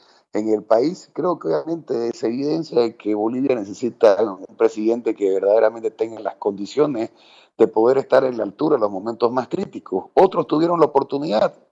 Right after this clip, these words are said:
y renunciaron frente a coyunturas, eh,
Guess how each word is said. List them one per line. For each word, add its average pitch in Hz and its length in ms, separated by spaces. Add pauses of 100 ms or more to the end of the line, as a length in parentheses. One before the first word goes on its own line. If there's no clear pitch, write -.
(120)
y 127 140
renunciaron 123 760 (380)
frente 123 320
a 113 80
coyunturas, 139 800
eh, 98 320